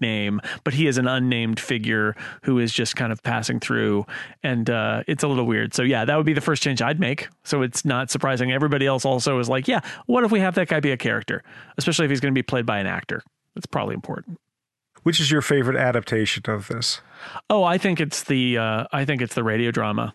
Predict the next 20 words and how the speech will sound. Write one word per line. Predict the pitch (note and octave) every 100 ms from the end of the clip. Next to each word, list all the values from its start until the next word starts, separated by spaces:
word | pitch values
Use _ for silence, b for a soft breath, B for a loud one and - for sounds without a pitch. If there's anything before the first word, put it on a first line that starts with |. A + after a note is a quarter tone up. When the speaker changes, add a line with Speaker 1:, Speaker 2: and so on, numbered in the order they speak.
| _
Speaker 1:
I | D3
think | D3+ C3
that | D3
I, | D3
I | D3+ D3+
love | D3+ C#3+ C3+
that | C3
radio | C3 C3 B2+
drama | B2+ B2 A#2+
because | A#2 B2+ C3+
of | C#3
the | C3+
idea | D3 D3+ D#3+ D3
that | D3+
you're | C#3+
taking, | C#3 C#3 C#3+ C#3 C3 B2+ B B B _
um, | C#3 B2+ A#2 A2+ A#2 _ -
'cause | F3
in | F3+
this, | G#3 B3 -